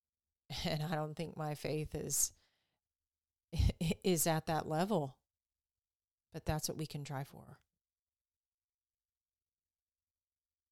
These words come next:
And so we have the furnace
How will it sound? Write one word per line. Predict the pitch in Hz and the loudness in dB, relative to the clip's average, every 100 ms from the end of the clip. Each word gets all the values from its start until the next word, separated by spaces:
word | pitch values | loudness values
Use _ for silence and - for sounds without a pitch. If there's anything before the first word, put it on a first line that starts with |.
| _ _ _ _ _ _ _ _ _ _ _ _ _ | _ _ _ _ _ _ _ _ _ _ _ _ _
And | 160 156 151 - _ _ _ | -4 -4 -4 -10 _ _ _
so | - - 160 | 0 2 2
we | 151 160 | 2 -2
have | 147 151 147 143 | -2 -2 -2 -4
the | 147 143 | -6 -6
furnace | - - 165 156 175 190 - | -6 0 2 4 4 4 4